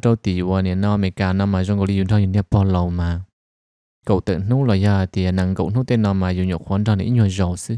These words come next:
Thế thì thầu một sao trâu tỉ ấy, một bỏ cho nè, mỏ á, nó khó chia khó chơn đun trắng, dù số khó tư là khó nè, nó bám bờ sư mà, ô. Chỉ năng nó dùng nó dùng tủ khăn, chỉ, chỉ đi trắc á, chua li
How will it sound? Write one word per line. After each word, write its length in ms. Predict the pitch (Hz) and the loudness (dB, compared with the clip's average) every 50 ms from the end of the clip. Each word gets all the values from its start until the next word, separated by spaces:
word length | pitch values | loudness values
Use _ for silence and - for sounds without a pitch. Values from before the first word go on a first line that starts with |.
| 113 _ _ _ _ _ _ _ _ _ _ _ _ _ - | -8 _ _ _ _ _ _ _ _ _ _ _ _ _ -8
Thế 60 | 147 - | -6 -4
thì 80 | 127 | -4
thầu 140 | 117 - 104 | -2 0 0
một 160 | 98 104 107 | 0 0 0
sao 220 | 98 - 123 117 113 | 0 0 0 0 0
trâu 160 | 117 120 120 | 2 0 -2
tỉ 300 | - - - 104 107 107 | -2 -2 -4 -2 0 0
ấy, 140 | 104 101 98 | 0 0 0
một 200 | 101 101 98 - | 0 -2 -2 -2
bỏ 140 | - 95 95 | -4 -4 -2
cho 100 | 107 110 | -2 -2
nè, 120 | 113 98 | -2 -2
mỏ 160 | 92 92 98 | -2 -2 -4
á, 200 | 82 95 117 127 | -4 -4 -4 -4
nó 140 | 127 123 117 | -4 -4 -4
khó 160 | - - 104 | -4 -4 -4
chia 200 | - - - 110 | -4 -4 -6 -6
khó 160 | - - 104 | -4 -4 -4
chơn 260 | 104 - - 110 107 110 | -4 -4 -4 -4 -2 -2
đun 200 | 123 123 117 104 | -2 -2 -2 -2
trắng, 160 | 101 98 98 | -4 -4 -2
dù 80 | 101 | -4
số 220 | 98 - - 101 95 | -4 -4 -4 -4 -4
khó 160 | - - 101 | -2 -4 -4
tư 180 | - - 110 107 | -2 0 0 0
là 160 | 101 98 95 | 2 0 -2
khó 220 | - - 95 95 | -2 -4 -4 -2
nè, 140 | 101 98 90 | -2 -2 -2
nó 160 | 92 98 98 95 - | -2 -2 -4 -4 -2
bám 240 | 95 95 95 95 92 | -4 -2 -2 -2 -2
bờ 180 | 92 92 95 | -2 -2 -2
sư 160 | 95 - 120 | -4 -4 -6
mà, 120 | 117 104 98 | -4 -4 -4
ô. 1080 | 104 135 156 175 180 185 185 185 185 180 180 180 180 180 185 185 180 180 185 180 175 - _ _ _ _ _ _ _ _ _ _ _ _ _ | -2 -2 -2 0 0 0 -2 -2 -2 -2 -2 -2 -4 -4 -4 -4 -4 -6 -6 -6 -8 -12 _ _ _ _ _ _ _ _ _ _ _ _ _
Chỉ 200 | - - - 104 | -10 -6 -4 -2
năng 240 | 113 131 135 127 123 | -2 -2 -2 0 0
nó 120 | 120 117 | 2 2
dùng 200 | 110 104 104 110 | 2 2 2 2
nó 80 | 117 117 | 2 2
dùng 120 | 110 104 | 2 2
tủ 140 | - - 98 | 2 0 0
khăn, 220 | - - 135 123 | 0 0 -2 0
chỉ, 120 | 117 110 101 | 0 -2 -2
chỉ 120 | - - | -2 0
đi 120 | 104 110 107 | 0 0 0
trắc 160 | - 104 - | -2 -2 -4
á, 160 | - 131 131 | -2 -2 -2
chua 200 | - - - 117 | -2 -2 -2 0
li 100 | 110 110 | 0 0